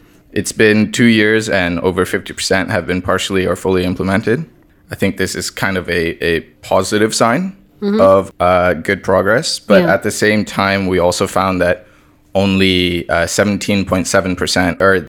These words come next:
Speaker 1: uh, less than one out of five of the total action lines have been actually fully implemented.
Speaker 2: Mm.
Speaker 1: Um, and some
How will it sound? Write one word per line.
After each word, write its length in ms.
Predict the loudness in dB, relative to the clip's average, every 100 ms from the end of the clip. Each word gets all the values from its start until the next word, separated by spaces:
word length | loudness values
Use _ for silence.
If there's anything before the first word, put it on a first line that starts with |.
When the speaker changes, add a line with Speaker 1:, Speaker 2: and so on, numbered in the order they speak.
| -6
Speaker 1:
uh, 360 | -2 0 0 -2 -4
less 380 | 0 0 0
than 500 | 0 2 2 0 0
one 200 | 2 2
out 160 | 2 -2
of 60 | -2
five 340 | 0 2 0
of 120 | -2 -4
the 80 |
total 340 | -2 0 2 2
action 340 | 2 -2 -4
lines 360 | -4 -2 -4 -2
have 280 | -2 -4 -2
been 220 | -2 -2 -4
actually 340 | -4 -4 -6
fully 360 | -4 0 2 2
implemented. 580 | 2 2 0 0 -6 -4
Speaker 2:
Mm. 760 | -4 -2 -2 -4 -6 -8 -6
Speaker 1:
Um, 340 | -2 0 0 -2
and 180 | -4 -4
some 540 | 0 4 4 2 -2